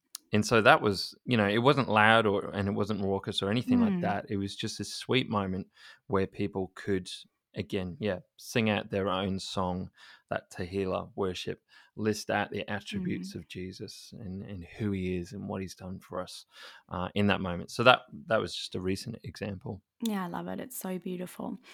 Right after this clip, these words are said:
Speaker 2: We're gonna fly through the next two definitions, uh, quite quickly. The next one is korab, and this is when we draw near and approach God in worship.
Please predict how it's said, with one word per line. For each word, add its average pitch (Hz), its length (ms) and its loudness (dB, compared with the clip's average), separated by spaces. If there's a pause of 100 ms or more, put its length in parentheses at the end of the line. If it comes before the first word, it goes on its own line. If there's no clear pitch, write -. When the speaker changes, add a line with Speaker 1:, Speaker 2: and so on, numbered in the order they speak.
(360)
Speaker 2:
We're 214 100 2
gonna 233 160 6
fly 214 320 6
through 208 200 2
the 190 100 4
next 190 300 0
two 208 180 2
definitions, 185 960 0
uh, 185 140 0
quite 208 320 2
quickly. 202 580 -2 (220)
The 226 60 2
next 254 260 2
one 240 180 6
is 214 200 2 (100)
korab, 185 580 0 (200)
and 208 160 4
this 214 140 0
is 240 160 -4
when 247 120 6
we 240 100 6
draw 214 300 2
near 180 520 2
and 180 140 0
approach - 500 -4
God 175 220 -2
in 170 180 -4
worship. 160 520 -6